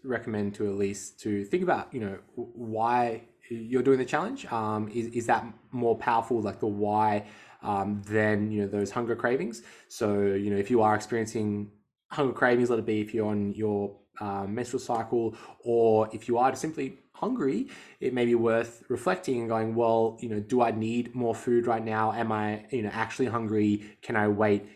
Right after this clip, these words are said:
you know, five minutes, ten minutes? Can I go for a walk? Can I drink some more water? Um, is that enough to kind of negate those hunger, um, pains?" Uh, you know, is there a way we can change our language around that? Being like, "I'm, I'm starving," maybe like Vicky,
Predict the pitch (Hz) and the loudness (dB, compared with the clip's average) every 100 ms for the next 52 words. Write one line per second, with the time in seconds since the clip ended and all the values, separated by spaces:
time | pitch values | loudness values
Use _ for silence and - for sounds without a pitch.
0 | - 107 101 - 101 104 101 101 - 104 | -8 -6 -4 -2 -2 -2 -2 -4 -4 -2
1 | 101 101 107 101 101 104 101 110 101 98 | -2 -2 -4 -4 -2 -2 0 0 0 0
2 | 101 104 - 104 110 104 110 104 98 98 | 0 0 -2 -4 -4 -6 -4 -4 -2 2
3 | 107 101 101 - - - - 98 107 113 | 2 2 -2 -8 -20 -10 -6 -4 0 2
4 | 110 104 104 - 120 113 101 101 110 117 | 4 2 0 -2 -4 -2 -2 -2 0 0
5 | 120 120 107 107 - - - 120 113 110 | 0 0 2 2 -2 -8 -4 -2 0 0
6 | 107 - - - 104 101 104 139 165 208 | -2 -6 -20 -8 -4 -2 -4 -6 -6 -8
7 | - - - 101 101 98 98 98 - 110 | -12 -20 -10 -4 -2 -2 -2 -4 -4 -2
8 | 107 127 120 113 110 107 107 107 - 120 | 0 0 2 4 4 2 0 -4 -4 -2
9 | 107 101 101 131 143 160 160 156 170 190 | 0 0 0 0 0 0 0 0 2 2
10 | 190 113 104 - 117 110 107 - 110 117 | 2 0 -2 -4 -4 -4 -8 -12 -10 -8
11 | - - 120 120 123 123 110 110 107 104 | -8 -4 -2 0 0 0 0 0 0 -2
12 | 110 117 120 110 | -4 -4 -4 -4